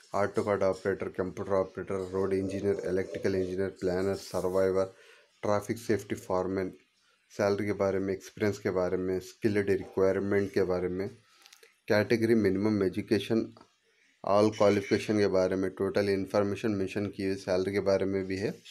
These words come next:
आप रीड कर लीजिए। उसके बाद में अप्लाई कर सकते हैं। कंसल्टेंसी का ईमेल आईडी है, कॉन्टैक्ट नंबर, डायरेक्टली कॉल कर सकते हैं, बात कर सकते हैं। इसमें बहुत सारी रिक्वायरमेंट है, ये भी सऊदी अरेबिया के लिए रिक्वायरमेंट है, वीज़ा रेडी है।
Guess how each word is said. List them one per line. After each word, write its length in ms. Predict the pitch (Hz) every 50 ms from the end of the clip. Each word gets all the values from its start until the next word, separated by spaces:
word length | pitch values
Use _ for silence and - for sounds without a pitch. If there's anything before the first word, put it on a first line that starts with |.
| - - - - - - - - - - -
आप 140 | 101 98 95 107
रीड 180 | 107 110 113
कर 100 | - 107
लीजिए। 300 | 95 98 98 98 113 120
उसके 200 | 120 120 - 104
बाद 140 | 92 92 92
में 120 | 95 92
अप्लाई 240 | 90 - - 104 98
कर 100 | 101 95
सकते 200 | 90 - 95 95
हैं। 80 | 113 113
कंसल्टेंसी 540 | - 95 92 - 101 98 98 101 98 101 98
का 100 | 101 92
ईमेल 280 | 90 90 90 92 92
आईडी 160 | 95 92 98
है, 120 | 98 107 117
कॉन्टैक्ट 400 | 117 - - 92 87 98 95 95
नंबर, 240 | 95 92 95 - -
डायरेक्टली 460 | - 95 92 90 92 92 95 98 95
कॉल 220 | - - 85 92
कर 80 | 90 87
सकते 280 | - - 95 - -
हैं, 100 | 113 -
बात 160 | - - - - _ -
कर 60 | -
सकते 140 | - - -
हैं। 180 | - _ _ _ _ _ _ _ _ _ _ _ _ _ _ _ _ _ _ _ _ _ _ _ _ -
इसमें 280 | 113 110 - 135 120 107
बहुत 260 | 110 110 117 113 117
सारी 140 | - 113 110
रिक्वायरमेंट 580 | 104 101 - 104 101 98 98 101 101 101 98 135
है, 180 | 131 117 107
ये 60 | 104
भी 120 | 98 110 101
सऊदी 300 | - - 98 95 95 101
अरेबिया 220 | 98 98 101 101
के 100 | 95 98
लिए 100 | 98 95
रिक्वायरमेंट 500 | 92 92 - - 95 92 95 95 101 -
है, 60 | -
वीज़ा 280 | - - 110 95 101 98
रेडी 260 | 92 95 90 90 92
है। 240 | 95 110 147 180